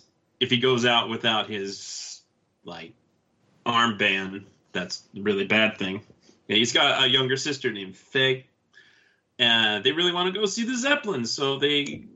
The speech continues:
decide to go out and see the Zeppelins, and they get in trouble, obviously.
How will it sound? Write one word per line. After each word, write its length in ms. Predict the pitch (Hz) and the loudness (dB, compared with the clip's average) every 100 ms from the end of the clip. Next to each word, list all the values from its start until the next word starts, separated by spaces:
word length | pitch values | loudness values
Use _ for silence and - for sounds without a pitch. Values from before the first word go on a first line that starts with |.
| - _ - | -20 _ -12
decide 400 | - 139 156 165 | -4 0 2 2
to 80 | 175 | 0
go 260 | 156 165 | 0 2
out 280 | 156 160 160 | 4 4 2
and 300 | 139 135 131 | -2 -6 -6
see 260 | - - 175 | -6 -4 -2
the 100 | 156 | -2
Zeppelins, 920 | 139 139 135 139 135 135 143 - - _ _ _ _ - | 2 2 2 0 0 0 -4 -8 -12 _ _ _ _ -2
and 760 | 120 117 113 110 107 107 107 110 _ | 2 4 4 4 2 0 -6 -12 _
they 100 | 123 | 0
get 200 | 113 101 | 0 -2
in 80 | 92 | -2
trouble, 500 | - 147 139 160 - _ _ _ | 0 2 0 -4 -12 _ _ _
obviously. 760 | 113 113 113 110 - 107 107 | 2 2 2 -2 -2 -2 -4